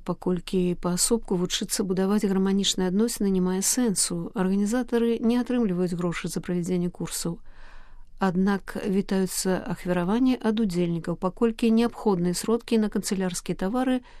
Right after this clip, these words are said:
і раздрукоўку матэрыялаў. Акадэмія сям'і не будынак, не ўстанова, а супольнасць сем'яў. Адным з заснавальнікаў І Ф Ф Д быў шматдзетны бацька з Іспаніі Рафаэль Пік. Яго дачка Роза разам з мужам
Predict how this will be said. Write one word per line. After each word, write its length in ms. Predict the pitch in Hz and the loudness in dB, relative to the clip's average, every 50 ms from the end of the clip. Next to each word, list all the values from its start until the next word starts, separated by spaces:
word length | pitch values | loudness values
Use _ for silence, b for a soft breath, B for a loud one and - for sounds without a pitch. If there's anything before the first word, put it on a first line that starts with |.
| b b | b b
і 160 | - - 269 | 0 2 4
раздрукоўку 720 | 262 240 208 - 202 185 - - - 170 165 156 - - 175 | 4 4 2 2 0 -2 -2 -4 -4 -4 -4 -4 -4 -2 0
матэрыялаў. 800 | 175 180 175 - 180 180 175 170 170 165 160 160 165 170 175 - - - - - | 0 0 0 0 0 0 0 0 0 -2 -2 -2 -2 -4 -4 -6 -10 -16 -20 -6
Акадэмія 640 | - 196 185 - - 185 170 185 180 175 175 185 180 | -2 -2 0 0 0 2 4 4 4 4 4 4 2
сям'і 360 | - - 185 196 208 220 254 262 | 2 2 4 4 4 6 6 6
не 80 | 262 262 | 6 6
будынак, 640 | 254 240 254 220 165 185 175 170 165 170 185 180 - - | 6 4 4 4 4 4 4 4 4 2 0 0 0 2
не 80 | 220 254 | 2 2
ўстанова, 880 | 269 - - - 214 196 180 170 170 165 160 165 160 156 160 175 - - - - - - | 2 0 -2 0 2 2 2 2 2 0 -2 -2 -4 -4 -6 -8 -10 -14 -18 -12 -4 0
а 20 | 233 226 | 0 0
супольнасць 560 | - 262 233 - 285 285 277 277 269 - - | 0 0 2 6 8 8 8 8 6 4 4
сем'яў. 480 | - 269 240 202 180 175 165 160 156 - - - - - | 4 4 4 4 4 2 2 0 -4 -6 -10 -16 -20 -14
Адным 400 | - - 190 190 180 190 196 190 | -6 -4 -2 0 2 2 2 2
з 160 | 185 175 175 170 | 0 0 -2 -2
заснавальнікаў 800 | - 190 190 196 196 202 208 202 196 190 180 - 180 180 180 - | 0 0 0 2 2 2 2 2 0 0 0 0 0 0 0 0
І 160 | - 190 196 - - 190 180 175 | 0 -2 0 0 0 0 0 0
Ф 160 | - - - | -2 -4 -4
Ф 160 | - 170 160 | -4 -4 -4
Д 240 | 160 185 247 262 262 | -2 0 2 2 4
быў 320 | 220 208 240 262 - - - - | 4 4 2 2 -2 -4 -4 -2
шматдзетны 720 | 208 - - 226 214 214 190 175 - 233 233 - 220 208 | 0 2 4 4 4 4 2 2 0 0 2 2 2 2
бацька 400 | 190 180 208 220 - - - 208 | 2 2 0 -2 -2 -2 -2 0
з 80 | 202 226 | 2 0
Іспаніі 480 | 220 - - - 202 185 180 175 175 | -2 -2 -2 -2 0 0 2 2 2
Рафаэль 400 | 175 180 180 - 196 196 208 214 214 - - - | 0 0 -2 0 0 0 0 0 -2 -6 -6 -2
Пік. 400 | - 180 151 - - - - b b b b b b b b b b b | -2 -2 -2 -4 -8 -16 -18 b b b b b b b b b b b
Яго 280 | - 180 190 180 180 180 | 2 2 4 4 2 0
дачка 480 | 160 160 160 - - - - 233 233 220 | 0 0 -2 -2 -4 -2 0 0 2 2
Роза 460 | 190 165 160 156 147 156 151 156 - - - - | 0 0 -2 -2 -2 -4 -4 -4 -6 -12 -8 -4
разам 380 | - 185 190 190 175 165 160 156 | 0 2 2 2 2 2 0 0
з 80 | 165 | 0
мужам 360 | 170 214 247 247 277 277 269 | 0 2 4 6 6 4 4